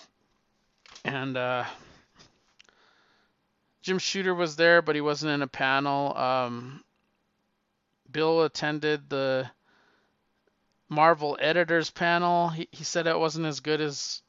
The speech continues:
he thought, but I missed that because I was talking to Tomorrow's Treasures and buying comics at the exact same time that panel I was supposed to go to was at.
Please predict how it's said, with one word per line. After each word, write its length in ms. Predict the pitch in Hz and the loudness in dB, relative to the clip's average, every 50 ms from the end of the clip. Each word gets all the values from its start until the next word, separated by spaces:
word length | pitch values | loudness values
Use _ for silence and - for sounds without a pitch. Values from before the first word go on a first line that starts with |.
| _ _ _ _ _ - - _ _ _ _ _ _ _ _ _ | _ _ _ _ _ -20 -20 _ _ _ _ _ _ _ _ _
he 80 | 147 | -16
thought, 400 | - - - 156 160 170 - 135 | -10 -2 2 4 6 6 4 4
but 100 | 147 143 | 2 2
I 120 | 143 143 147 | 2 2 2
missed 400 | 156 170 185 190 - - - - | 0 0 -2 -2 -4 -6 -2 2
that 300 | 160 170 180 175 - - | 4 6 6 6 4 2
because 420 | 151 143 - - 147 139 131 147 | -4 -10 -8 -8 -8 -6 -2 -2
I 80 | 147 143 | -2 0
was 280 | 143 147 147 - - | 0 -2 -4 -6 -6
talking 460 | - - 143 147 - - - 147 143 | -2 0 0 0 0 -2 -6 -10 -8
to 560 | 135 - - - 143 139 135 139 135 131 131 - _ _ _ _ _ _ _ _ _ _ _ _ _ | -8 -8 -10 -10 -10 -10 -10 -10 -10 -12 -12 -16 _ _ _ _ _ _ _ _ _ _ _ _ _
Tomorrow's 540 | - - 151 151 147 147 147 147 147 135 - | -6 -4 -2 2 4 4 6 4 4 2 0
Treasures 540 | - - 165 170 180 160 156 147 131 127 | -2 0 2 2 2 0 -2 -4 -6 -6
and 100 | 131 131 | -6 -2
buying 260 | 135 143 143 139 135 127 | 2 2 2 2 0 -2
comics 520 | - - 160 165 170 160 147 131 - - | -2 -2 0 0 0 0 -2 -4 -6 -10
at 100 | 135 - | -10 -8
the 60 | 135 | -8
exact 380 | 127 117 135 143 143 143 - - | -8 -6 -4 -4 -2 -2 -2 -4
same 220 | - 156 143 143 | -6 -6 -6 -6
time 340 | 139 - - 151 143 143 139 | -6 -4 -2 -2 -2 -2 -2
that 180 | 135 135 - - | -2 -4 -4 -4
panel 340 | - 156 160 165 156 143 | -4 -2 -2 -2 -2 -2
I 120 | 131 127 127 | -2 -2 -2
was 100 | 131 - | -2 -4
supposed 300 | - - 147 143 - - | -6 -8 -8 -10 -8 -10
to 40 | 135 | -10
go 220 | 120 139 151 156 | -8 -8 -8 -8
to 320 | 156 - - 135 127 123 | -8 -10 -12 -12 -10 -10
was 260 | 127 123 120 120 131 143 | -10 -10 -12 -8 -4 0
at. 340 | 147 156 160 147 135 135 | 0 2 2 0 -2 -6